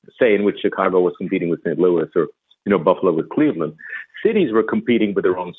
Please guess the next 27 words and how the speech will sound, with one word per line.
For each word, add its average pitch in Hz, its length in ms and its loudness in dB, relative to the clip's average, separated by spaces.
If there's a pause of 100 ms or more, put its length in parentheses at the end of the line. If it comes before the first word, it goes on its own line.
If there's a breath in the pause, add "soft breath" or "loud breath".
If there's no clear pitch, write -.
suburbs. 73 400 0 (1000)
So 139 80 2
once 220 380 0
you 160 180 0
get, 107 380 0 (1000)
you 127 80 2
know, 123 80 4
at 101 80 -2
the 127 60 2
level 165 240 2
of 98 100 -2
the - 80 -2
planner, 120 520 0
we 127 160 -2
don't 120 320 -2
really 104 380 0
have 95 180 -4
the - 160 -4
chance 90 280 -2
to 98 60 -6
get 87 180 0
people 95 220 -6
to 82 100 -10
move 120 360 2 (100)
to 92 120 2
a 82 40 -2 (120)
city. - 220 -2